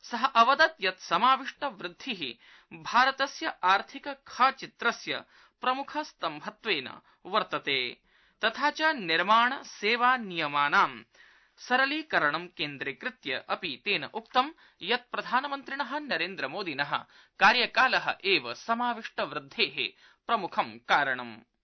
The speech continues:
इण्डोनेशिया देशस्य राष्ट्रपतिः प्रबोवो सुबियांतो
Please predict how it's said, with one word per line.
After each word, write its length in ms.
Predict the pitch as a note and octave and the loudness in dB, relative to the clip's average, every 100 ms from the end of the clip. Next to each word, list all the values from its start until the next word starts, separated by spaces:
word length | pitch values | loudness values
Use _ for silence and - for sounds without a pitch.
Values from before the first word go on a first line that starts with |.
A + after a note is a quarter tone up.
| _ _ _ _ | _ _ _ _
इण्डोनेशिया 720 | A3+ C4+ D#4 D4+ D#4 D#4 E4 F#4 | -8 -4 -2 -2 -4 -2 0 0
देशस्य 640 | D#4 F3+ A#3 - C#4+ D4+ | 0 -2 -2 -4 -4 -4
राष्ट्रपतिः 920 | C#4 G3 - E3 - B3 F#3 C#3 G#2 _ _ | 0 -2 -2 -8 -8 -6 -6 -6 -10 _ _
प्रबोवो 560 | - F#3+ F3+ C4 C4 D#4 | -6 -4 -4 -6 -4 -6
सुबियांतो 840 | - F#3+ D3+ D#3 B3+ D4+ D4+ D4+ | -6 -8 -4 0 0 0 -8 -10